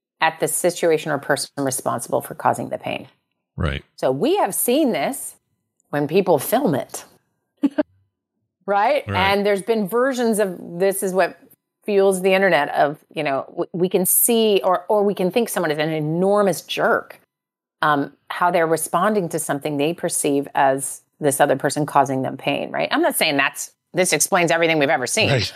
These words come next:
Speaker 3: <laughs>
Speaker 2: Yeah.
Speaker 3: No, but this certainly could be the cause of a lot of what we've seen.
Speaker 2: Yeah.
Speaker 1: Right, right.
Speaker 3: Yeah.
Speaker 1: And so, w-, and, and so th-, to me, what's more interesting about, like, people just having tempers and exploding versus this, which is,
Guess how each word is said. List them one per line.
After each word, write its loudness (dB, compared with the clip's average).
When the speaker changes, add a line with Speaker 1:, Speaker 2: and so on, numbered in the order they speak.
Speaker 3:
<laughs> -2
Speaker 2:
Yeah. 0
Speaker 3:
No, 0
but 0
this 2
certainly 0
could 0
be 0
the 0
cause 0
of -4
a -6
lot 0
of -10
what -4
we've -12
seen. -8
Speaker 2:
Yeah. -10
Speaker 1:
Right, 0
right. -2
Speaker 3:
Yeah. -10
Speaker 1:
And 0
so, 0
w-, -4
and, 0
and 4
so 0
th-, -14
to -2
me, 4
what's 0
more 0
interesting -2
about, 0
like, -6
people 0
just -4
having 0
tempers 0
and 0
exploding 2
versus 4
this, 2
which 2
is, 2